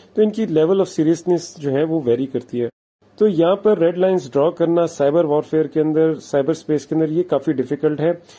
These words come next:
Just like अगर आप nuclear weapons की बात करें तो अगर एक country nuclear attack करती है तो वो red line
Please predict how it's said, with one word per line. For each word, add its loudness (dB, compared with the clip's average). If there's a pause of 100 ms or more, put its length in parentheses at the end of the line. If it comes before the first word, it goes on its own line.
(220)
Just -2
like 2
अगर 0
आप 0
nuclear 0
weapons 0
की -4
बात -2
करें -2
तो 0
अगर 2
एक -2
country -2
nuclear 0
attack -2
करती -2
है 2
तो -8
वो 0
red 0
line -2